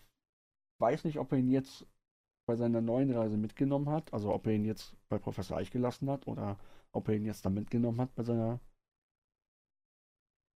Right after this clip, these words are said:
ja, bei, ähm, bei seiner neuen Reise, für seine neue Reise. Das wär ja auch ziemlich interessant. Imagine, der hat ihn einfach so mitgenommen und reist jetzt mit Pikachu und Zaubers und vielleicht noch ein, zwei anderen Pokémon.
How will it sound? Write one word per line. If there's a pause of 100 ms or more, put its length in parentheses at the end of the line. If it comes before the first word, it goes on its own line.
ja, (100)
bei,
ähm, (1160)
bei
seiner
neuen
Reise, (160)
für
seine
neue
Reise.
Das
wär
ja
auch
ziemlich
interessant. (260)
Imagine,
der
hat
ihn
einfach
so
mitgenommen (420)
und
reist
jetzt
mit
Pikachu
und
Zaubers (800)
und
vielleicht
noch
ein,
zwei
anderen
Pokémon.